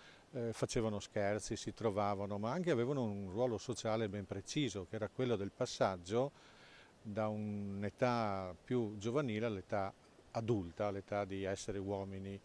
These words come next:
a tutti gli effetti. Ma poi ci sono feste, lo stesso che si collegano alla tradizione, legate a particolari momenti. Per esempio c'è la festa che riguarda le zucche, e questa si fa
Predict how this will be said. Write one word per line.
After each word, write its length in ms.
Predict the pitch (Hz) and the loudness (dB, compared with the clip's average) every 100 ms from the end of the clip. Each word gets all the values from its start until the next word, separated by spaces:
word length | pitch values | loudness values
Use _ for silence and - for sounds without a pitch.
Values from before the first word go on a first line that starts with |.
| - - - - | -16 -20 -8 -6
a 80 | |
tutti 280 | 107 113 107 | 0 0 2
gli 100 | 101 | 0
effetti. 560 | 95 - 92 78 - - - - - - - - | 0 -2 -4 -4 -12 -18 -18 -20 -20 -20 -16 -12
Ma 80 | - | 2
poi 200 | 202 208 | 2 2
ci 100 | - | 0
sono 240 | 147 127 | 0 0
feste, 800 | - 127 135 - - 139 127 117 - - - - | 4 4 4 0 4 6 6 2 -6 -20 -10 -4
lo 120 | 110 | 0
stesso 420 | - 131 - 113 | 4 4 4 0
che 420 | 113 107 101 101 | 4 4 4 2
si 220 | 95 - 98 | -2 -4 -4
collegano 440 | 107 110 113 107 | 0 2 2 0
alla 120 | 101 | -2
tradizione, 720 | 95 101 95 - 123 151 165 | -2 -4 -4 0 2 2 2
legate 720 | 113 101 113 117 - 120 113 - - - - - | 0 4 4 4 2 2 2 0 -16 -20 -16 -8
a 100 | 113 | -2
particolari 520 | 117 104 104 113 110 | -2 0 4 4 4
momenti. 640 | 107 104 98 87 82 98 | 0 -2 -2 -4 -8 -8
Per 160 | - 104 | -4 -2
esempio 520 | 101 131 151 131 113 | 2 2 2 2 2
c'è 240 | - 117 107 | 4 2 2
la 120 | 98 | 0
festa 640 | - 120 - - 123 117 - - - - - | 2 0 0 2 2 2 -4 -20 -20 -20 -4
che 500 | 117 113 104 104 101 | 2 4 6 4 4
riguarda 720 | 107 101 110 110 101 104 101 | 2 4 4 4 4 4 4
le 140 | 98 98 | 2 0
zucche, 520 | 120 165 - 98 90 | 0 0 0 -2 -2
e 60 | - | -4
questa 260 | 110 - | -4 -4
si 140 | - 110 | -6 -4
fa 400 | - 113 113 | 0 2 2